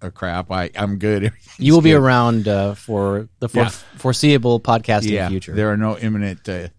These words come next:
Speaker 1: medical issues, so thank God for small favors. Uh, fully immunized, waiting to, uh, get my booster shot when that becomes available.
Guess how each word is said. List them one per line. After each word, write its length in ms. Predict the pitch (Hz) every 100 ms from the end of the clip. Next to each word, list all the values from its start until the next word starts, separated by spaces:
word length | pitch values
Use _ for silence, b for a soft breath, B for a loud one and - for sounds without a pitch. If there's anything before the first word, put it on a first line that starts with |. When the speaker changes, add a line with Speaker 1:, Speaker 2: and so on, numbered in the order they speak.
| -
Speaker 1:
medical 480 | 113 110 110 123 110
issues, 420 | 104 - 107 95
so 300 | - 101 92 B B B B B B
thank 200 | 135 139
God 280 | 147 156
for 160 | 147 127
small 300 | - 135 131
favors. 520 | 135 127 135 160 -
Uh, 340 | 113 104 104 95 -
fully 440 | - 135 123 123
immunized, 420 | 123 127 127 120
waiting 400 | 117 110 117 113
to, 400 | 113 113 110 110
uh, 60 | 104
get 220 | 95 113
my 140 | 113 110
booster 360 | 95 117 - 113
shot 320 | - 120 120
when 120 | 113
that 160 | 113 113
becomes 360 | 104 123 117
available. 560 | 110 113 113 117 123